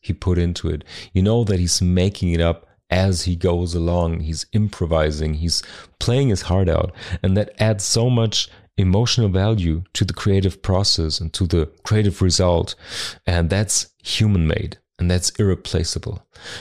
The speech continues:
And I think this aspect in whatever creative outlet or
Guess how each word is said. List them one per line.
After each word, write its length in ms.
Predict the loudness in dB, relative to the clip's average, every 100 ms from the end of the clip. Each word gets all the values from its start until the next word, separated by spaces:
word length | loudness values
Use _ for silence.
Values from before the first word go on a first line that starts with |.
| -6
And 120 | 0
I 100 | 0
think 320 | 0 -2 -2 -2
this 240 | 0 -2 -2
aspect 680 | -2 0 -2 0 -2 -2 -6 0
in 340 | 2 2 -2 _ _
whatever 500 | -2 2 2 2 0
creative 540 | -2 -2 0 2 0 0
outlet 560 | -2 0 2 2 2 -2
or 300 | -2 0 0